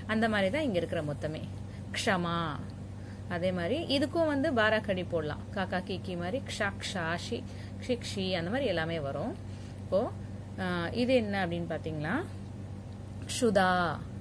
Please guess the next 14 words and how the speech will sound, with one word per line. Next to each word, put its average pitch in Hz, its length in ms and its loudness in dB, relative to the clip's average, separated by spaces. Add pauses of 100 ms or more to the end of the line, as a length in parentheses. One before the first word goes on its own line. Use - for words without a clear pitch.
(440)
க்ஷீர், 233 680 4 (300)
க்ஷேம், 233 580 4 (680)
க்ஷோப். 226 640 6 (480)
ஓகேங்களா, 233 460 0
இக், - 360 -2 (400)
ஷோப், 143 380 6 (120)
அந்த 170 180 0
மாதிரி. 147 220 -2 (580)
இந்த 214 180 0
எழுத்துல 240 280 6
ரெண்டு 226 280 4
எழுத்து 185 240 4
இருக்கு, 190 320 0
அதாவது 190 520 2